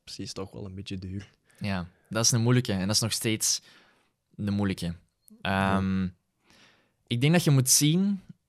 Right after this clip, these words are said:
Speaker 2: ehm, wat je kunt.
Speaker 1: Mhm.
Speaker 2: En jezelf niet onderschatten. Er is een reden dat een klant naar, klant naar u komt en zegt, "Ik wil dat jij voor mij een video maakt."
Speaker 1: Mhm.
Speaker 2: Ehm,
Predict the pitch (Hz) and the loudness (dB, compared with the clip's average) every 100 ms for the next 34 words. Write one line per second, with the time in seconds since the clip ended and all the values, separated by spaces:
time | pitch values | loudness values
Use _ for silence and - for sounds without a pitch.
0 | _ _ _ _ _ - 123 120 120 123 | _ _ _ _ _ -4 0 2 2 2
1 | 123 123 123 - _ _ _ _ _ _ | 2 2 0 -4 _ _ _ _ _ _
2 | _ _ _ _ _ _ _ _ _ 104 | _ _ _ _ _ _ _ _ _ -2
3 | 110 123 120 - 113 95 - _ - 98 | 0 0 -2 -2 -2 -4 -12 _ -10 -8
4 | 98 131 - 104 104 104 - 101 92 - | -6 -8 -4 -2 0 0 0 -4 -4 -4
5 | 90 - - - _ _ _ _ _ _ | -8 -10 -16 -20 _ _ _ _ _ _
6 | _ _ _ - 107 110 104 107 139 131 | _ _ _ -2 0 0 2 4 4 4
7 | 120 110 120 120 117 - 113 113 127 120 | 2 0 -2 -2 -6 -6 -2 2 2 0
8 | 104 117 123 120 123 98 95 101 - - | 0 0 0 0 0 -2 -2 -2 -4 -10
9 | - - 120 120 110 104 101 92 87 87 | -14 -12 -12 -6 -6 -4 -4 -4 -4 -4
10 | 85 85 - - - 98 92 95 - - | -6 -8 -10 -10 -12 -12 -12 -12 -16 -20
11 | - - _ _ 92 98 98 98 | -20 -20 _ _ 0 2 2 0